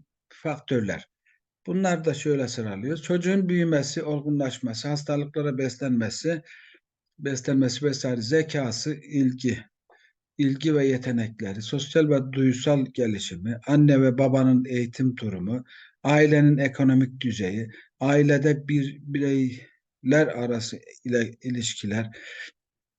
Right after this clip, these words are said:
okulun vermiş olduğu eğitimin niteliği, toplumsal koşullar olarak sıralanabilir. Ok-,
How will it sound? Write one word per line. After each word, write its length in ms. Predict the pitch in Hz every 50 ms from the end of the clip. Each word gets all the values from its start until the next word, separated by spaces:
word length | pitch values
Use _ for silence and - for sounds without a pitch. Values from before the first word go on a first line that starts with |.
| _ _ _ _ _ _ _ _ _ _ _ _ _ _ _ _ _ _ _ _ _ _ _ _ _
okulun 640 | - 147 143 143 143 - 156 156 160 160 156 139 139
vermiş 420 | 151 151 156 143 151 151 147 - 151
olduğu 420 | 139 135 131 131 139 135 143 143
eğitimin 680 | 143 - 139 135 131 127 123 - 120 127 127 127 127
niteliği, 600 | 123 117 120 - 131 117 107 107 104 107 117 117
toplumsal 580 | - 139 135 131 - 143 131 123 - - 151 147
koşullar 580 | 147 - - 123 120 - 123 113 120 135 135
olarak 360 | 123 117 113 120 139 160 160 -
sıralanabilir. 880 | - 151 139 131 127 123 135 151 147 143 123 101 90 87 - - _ _ _ _ _ _ _ _ _ _ _ _ _ _ _ _ _ _ _ _ _ _ _ _ _ _ _ _ _ _ _ _ _ _ _ _ _ - _ _ _ _ _
Ok-, 260 | - 160 160 160 -